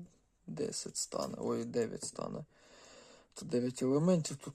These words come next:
майже двадцять сім тисяч міліампер буде, так все зварено воно. Получається, із трьох частин акумулятор зроблений. Отак воно в самому павербанку. Ну, зато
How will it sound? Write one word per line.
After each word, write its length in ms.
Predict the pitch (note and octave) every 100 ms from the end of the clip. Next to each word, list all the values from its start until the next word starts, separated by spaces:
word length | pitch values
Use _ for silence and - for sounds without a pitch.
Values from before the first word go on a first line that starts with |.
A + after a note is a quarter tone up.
| -
майже 360 | C3+ C3+ C3 C3
двадцять 400 | B2+ C3 - -
сім 220 | - C3
тисяч 440 | C3 B2+ D3+ -
міліампер 560 | C3+ C3 C#3 C#3 F3+ F3
буде, 500 | D#3+ D#3 C#3+ C#3 C3 B2 -
так 140 | - -
все 220 | - B2
зварено 560 | C#3 D#3+ E3+ D#3 D3
воно. 400 | C#3+ C#3+ C#3 C#3 - _ - - - - - - _ _ _ _ _ _ _ _ -
Получається, 640 | - C3 - C3+ C3+ -
із 180 | C3 C3
трьох 260 | - D3+ C#3+
частин 600 | - C#3+ - - A#2 A#2+ - - - _ _ - -
акумулятор 800 | - - - A#2+ A#2 A2+ A#2 -
зроблений. 640 | C#3 G#2+ A2 - - - - - _ _ _ _ _ _ _ _ _
Отак 320 | D#3+ F3+ E3
воно 180 | E3 D#3
в 60 | D3+
самому 440 | - D3 C#3+ C#3
павербанку. 760 | B2+ C3 C3 B2+ B2+ B2+ A#2 D#3
Ну, 140 | D3+
зато 380 | C#3+ C#3+ D#3 C#3+